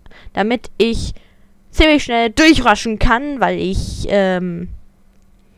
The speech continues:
möchte euch natürlich so viele Jungs zeigen, wie es geht. Aber ich mache natürlich erstmal nur mit einem so lange weiter, bis ich nicht mehr weiter kann. Also, bis die Episoden nicht mehr weitergehen.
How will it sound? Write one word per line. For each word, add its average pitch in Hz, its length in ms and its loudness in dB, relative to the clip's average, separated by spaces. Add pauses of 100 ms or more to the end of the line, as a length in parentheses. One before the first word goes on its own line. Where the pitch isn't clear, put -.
(240)
möchte 285 320 2
euch 262 180 -2
natürlich 226 300 -4
so 196 140 -4
viele 339 340 -2
Jungs 226 340 -4
zeigen, 165 240 -2
wie 208 80 -2
es - 120 -10
geht. 151 320 -2 (1300)
Aber 214 180 4
ich 233 100 0
mache 254 180 0
natürlich 226 300 -2
erstmal 208 240 -2
nur 202 120 0
mit 208 160 0 (120)
einem 202 680 4 (160)
so 214 160 4
lange 220 260 2
weiter, 185 260 2
bis - 320 -8
ich - 260 -10
nicht 165 240 -8
mehr 156 220 -4
weiter 151 280 0
kann. - 360 -2
Also, 143 360 -6 (200)
bis 170 200 -6
die 165 80 -2
Episoden 165 480 -2
nicht 170 120 -6
mehr 156 140 -4
weitergehen. 175 540 0